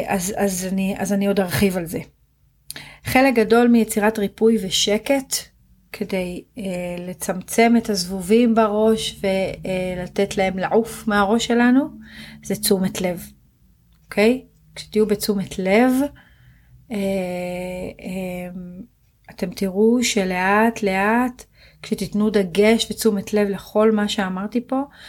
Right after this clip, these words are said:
הזבובים בראש מתחלפים במחשבות שמחות, בשלווה, ברוגע, בהארה, אה, בתחושות מאוד מאוד טובות. לפעמים זה לוקח זמן.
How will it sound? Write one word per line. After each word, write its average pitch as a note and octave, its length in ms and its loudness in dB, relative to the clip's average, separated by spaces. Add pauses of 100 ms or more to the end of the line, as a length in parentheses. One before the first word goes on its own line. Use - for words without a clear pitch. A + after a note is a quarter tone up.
(280)
הזבובים G3 520 4
בראש A3+ 540 4
מתחלפים A#3+ 800 2
במחשבות F#3+ 640 -4
שמחות, B3 920 -2
בשלווה, G#3+ 1000 -2 (120)
ברוגע, G#3+ 840 2 (540)
בהארה, G3 880 2 (600)
אה, F#3+ 40 -2 (800)
בתחושות A3 500 -4
מאוד G3+ 220 0
מאוד F#3 220 -4
טובות. E3 460 -14 (1300)
לפעמים A#3+ 340 4
זה D4 100 4
לוקח B3 320 4
זמן. G#3 300 2